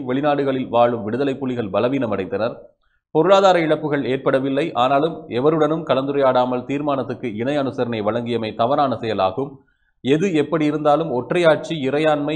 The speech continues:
ஜனநாயகம், மனித உரிமைகள் மற்றும் படையினரை நாம் பாதுகாப்போம். இதில் பின்னிற்கப் போவதில்லை. ஜெனீவா பிரச்சினைக்கு தீர்வு காண்பதற்கு இந்த அரசு முயற்சிக்கவில்லை. அதனை வைத்து உள்நாட்டில் பிரசாரம் செய்தது. வெளிநாடுகளுக்கு உறுதிமொழிகள் வழங்கப்பட்டன.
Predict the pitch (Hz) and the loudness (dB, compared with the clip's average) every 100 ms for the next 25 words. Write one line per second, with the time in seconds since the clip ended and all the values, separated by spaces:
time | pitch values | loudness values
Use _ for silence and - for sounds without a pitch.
0 | 143 117 143 151 143 156 131 120 143 156 | -4 -2 0 0 0 -4 -2 -2 -2 -2
1 | 143 135 131 120 117 151 123 123 151 139 | -2 -2 -4 -4 -6 -4 -2 0 0 -2
2 | 131 113 110 113 113 107 104 120 147 160 | -2 -4 -2 0 0 0 -2 -2 -4 -6
3 | _ _ _ 123 127 127 135 147 151 156 | _ _ _ -6 -2 -2 -2 -4 -4 -4
4 | 123 123 120 127 147 165 110 123 143 143 | -4 -4 -4 -4 -4 -4 -6 -4 0 0
5 | 135 117 135 127 131 131 135 123 127 127 | 0 -6 -6 -6 -6 -6 -6 -2 -2 -2
6 | 123 127 123 135 123 117 123 127 110 127 | -4 -6 -6 -6 -2 0 -2 -6 -6 -6
7 | - 135 113 98 95 151 156 - _ - | -8 -8 -6 -4 -4 -4 -8 -20 _ -4
8 | 127 143 143 147 160 139 139 156 147 139 | 0 2 2 2 0 -2 2 2 0 -4
9 | 127 139 156 139 127 113 117 156 120 135 | -2 2 4 2 -2 -4 -4 -4 -2 0
10 | 147 139 131 131 - 135 - 120 160 151 | 0 0 -2 -4 -4 -4 -2 -2 0 0
11 | 123 110 101 104 107 104 113 127 143 | -2 -2 -2 -2 -2 -2 -4 -2 -2